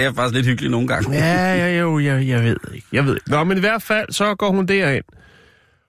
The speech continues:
Speaker 2: Og da hun får sin, øh, beefy Frito burrito, så går hun amok. Hun sviner medarbejderne
Speaker 1: Nej,
Speaker 2: til.
Speaker 1: nej, nej, hvorfor?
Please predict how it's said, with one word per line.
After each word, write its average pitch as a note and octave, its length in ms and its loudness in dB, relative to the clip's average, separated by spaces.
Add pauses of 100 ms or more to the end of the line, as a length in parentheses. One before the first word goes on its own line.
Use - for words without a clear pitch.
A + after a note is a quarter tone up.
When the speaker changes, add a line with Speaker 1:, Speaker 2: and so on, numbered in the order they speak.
(100)
Speaker 2:
Og - 120 -4
da F#3 80 2
hun G3+ 180 2
får G3 300 -2
sin, F#3+ 320 2
øh, D3 240 2
beefy F3 340 0
Frito E3+ 380 0
burrito, D#3 520 0
så F3 200 -2
går F#3 140 0
hun F3+ 120 2
amok. G2 400 -2 (180)
Hun F3 240 2
sviner G3 720 0 (120)
medarbejderne C#3 720 0
Speaker 1:
Nej, C3+ 140 2
Speaker 2:
til. A2+ 140 0
Speaker 1:
nej, D3 120 2
nej, C#3 220 0
hvorfor? D#3+ 440 -2